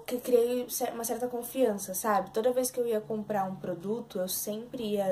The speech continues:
antes pesquisar na internet, ver vídeos, ver resenha, ver um monte de coisa. Por mais não, não é questão do valor dele, ah, ele é barato ou não, é por questão de desperdiçar dinheiro e já acabar jogando um produto fora que você não, não curtiu.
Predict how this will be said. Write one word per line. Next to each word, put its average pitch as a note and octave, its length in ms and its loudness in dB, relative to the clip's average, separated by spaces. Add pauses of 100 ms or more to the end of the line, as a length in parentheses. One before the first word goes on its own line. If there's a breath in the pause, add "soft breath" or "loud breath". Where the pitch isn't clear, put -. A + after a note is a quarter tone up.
antes F3+ 240 -10
pesquisar F#3 400 -6
na F3 80 -8
internet, F3+ 560 -6
ver F3+ 160 -8
vídeos, F3+ 500 -8
ver F3+ 140 -6
resenha, F#3 420 -6
ver F#3+ 60 -8
um F#3+ 60 -6
monte B3+ 280 -4
de B3+ 140 -8
coisa. G3+ 320 -4 (680 loud breath)
Por D4+ 120 2
mais F#4+ 260 4
não, F#4 240 -2
não F#4 180 2
é G4+ 80 6 (500)
questão D4+ 300 -2
do C#4+ 160 -8
valor C#4 500 6
dele, G3 300 -2
ah, G#3 180 0
ele F#3 120 -4
é - 20 -4
barato G3+ 420 2
ou B3 80 0
não, A3+ 140 -4
é B3 80 -4
por D#4+ 180 -10
questão G4 340 -6
de F#4 140 -8
desperdiçar E4+ 580 0
dinheiro C#4 460 0
e B3 100 2
já B3 120 0
acabar B3 240 -2
jogando A#3+ 340 0
um - 20 -6
produto A3+ 360 -8
fora A3 260 2
que A3 100 -12
você A3+ 360 -4
não, A3+ 100 -6
não G#3+ 400 -6
curtiu. G#3+ 420 -6